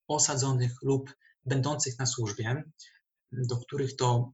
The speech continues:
pakiety wyborcze były rozsyłane listownie. E, ze względu na wyjątkowe okoliczności, e, do grupy osób upoważnionych do takiego głosowania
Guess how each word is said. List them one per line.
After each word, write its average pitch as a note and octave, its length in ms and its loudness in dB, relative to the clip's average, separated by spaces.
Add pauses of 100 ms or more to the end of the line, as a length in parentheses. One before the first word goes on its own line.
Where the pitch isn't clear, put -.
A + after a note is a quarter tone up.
(120)
pakiety - 380 -2
wyborcze A#2+ 760 0
były B2+ 440 2 (120)
rozsyłane C#3 680 4
listownie. A#2+ 720 0 (640)
E, C3+ 340 -4 (100)
ze C#3 180 2
względu D#3+ 540 4
na C3 460 0
wyjątkowe C#3+ 640 0
okoliczności, D3 960 -2 (420)
e, B2 320 2
do C3+ 220 2
grupy D3+ 420 2
osób C#3+ 440 -2 (280)
upoważnionych D#3+ 840 4
do C3 100 2
takiego C3+ 340 0
głosowania B2 840 2